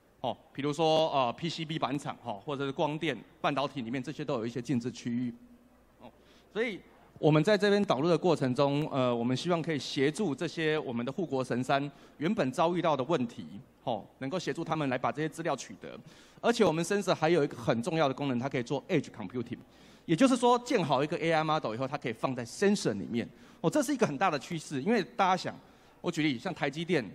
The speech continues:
它一个厂里面可能有几万台，甚至整个，整个，整个，整个南部它有几十万台的设备，如果每一台设备都把讯号丢上来，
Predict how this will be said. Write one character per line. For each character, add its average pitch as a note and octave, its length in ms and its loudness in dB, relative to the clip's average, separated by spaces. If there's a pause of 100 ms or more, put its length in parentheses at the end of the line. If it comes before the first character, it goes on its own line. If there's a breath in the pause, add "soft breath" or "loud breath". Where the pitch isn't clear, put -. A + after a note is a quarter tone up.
(240)
它 - 80 -10
一 - 60 -12
个 A#3 100 -4
厂 F3+ 260 0
里 E3 60 2
面 F3+ 160 2
可 D3+ 140 -4
能 D3 120 -2
有 C#3+ 220 2 (180 loud breath)
几 C#3 180 -8
万 E3+ 200 0
台， C3+ 180 -6
甚 E3+ 160 -8
至 E3+ 240 0 (300 loud breath)
整 C#3+ 140 2
个， D3 320 6
整 C#3+ 180 -2
个， D3+ 220 4
整 D3+ 120 -4
个， D#3+ 260 2
整 D#3 140 -8
个 D3 120 -4
南 D3 240 -4
部 F#3 180 4
它 F3 140 4
有 F3 40 2
几 C#3 160 -4
十 E3+ 120 -8
万 F#3+ 160 2
台 C3+ 80 -2
的 C#3+ 100 0
设 D3+ 160 0
备， C#3+ 180 -2 (280 loud breath)
如 A3 120 0
果 B3+ 120 6
每 F3+ 180 2
一 A3 40 0
台 F3+ 120 2
设 G3 180 2
备 F#3 140 2
都 F3+ 100 2
把 E3 80 2
讯 - 220 -4
号 E3 100 4
丢 D3+ 140 -2
上 C#3+ 220 -4
来， G#2 200 -10